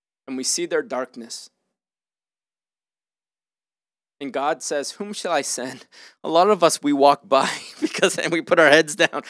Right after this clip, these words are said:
because we don't want to respond. Our, our life is complex as it is. It's complicated. There's, it's filled with stuff. How much more for God?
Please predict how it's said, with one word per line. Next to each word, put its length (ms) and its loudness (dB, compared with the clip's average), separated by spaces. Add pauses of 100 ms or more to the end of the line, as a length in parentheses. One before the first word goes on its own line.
(240)
because 300 0
we 140 -2
don't 200 0
want 180 -2
to 60 -4
respond. 540 0
Our, 180 4
our 240 -2
life 300 2
is 160 -4
complex 580 -6
as 180 -8
it 140 -10
is. 300 -6
It's 160 -14
complicated. 880 -6
There's, 240 -10 (100)
it's 140 -14
filled 440 -8
with 140 -8
stuff. 460 -10 (1600)
How 100 0
much 300 -6
more 160 -4
for 240 -6
God? 320 -10